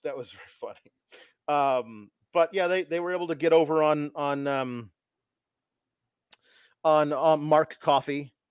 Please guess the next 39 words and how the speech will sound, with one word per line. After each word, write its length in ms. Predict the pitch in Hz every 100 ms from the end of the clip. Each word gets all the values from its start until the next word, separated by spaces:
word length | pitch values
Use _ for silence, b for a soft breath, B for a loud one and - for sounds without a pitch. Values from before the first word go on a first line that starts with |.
| -
uh, 480 | 135 131 127 127 123 139
and 240 | 139 135
they, 240 | 131 131 127
um, 380 | 123 120 117 104
they, 240 | 123 123
they 260 | 117 120 117 107 _ -
put 120 | 143
him 140 | 147
through 300 | 143 139 147
the 220 | 123 127 117
table 340 | - 143 135 131
full 220 | 147 127
of, 160 | 120 98 -
uh, 240 | 123 113
gabagool. 580 | 107 123 113 123 113 80 - _ _ _ _ _ _ -
Uh, 160 | 110 107
there 80 | 120
was 160 | 107
literal 260 | 147 147 131
gabagool 600 | 139 131 127 135 117 117
on 120 | 120
the 60 | 117
table. 460 | - 120 107 135 _ -
Uh, 340 | 117 117 113 117
it 40 |
was 160 | 127 117
a, 60 |
it 100 | 120
was 140 | 123 120
a 40 |
charcuterie 680 | - 147 139 - 160 160 143
vo-, 240 | 147 151 120
board 380 | 143 139 135
full 180 | - 151
of 100 | 120
gabagool 580 | 147 151 147 151 156 156
and 180 | 131 113 b b b
provolone. 680 | - 147 147 151 113 107 104 - _ _ -
Um, 640 | 143 139 131 117 107 98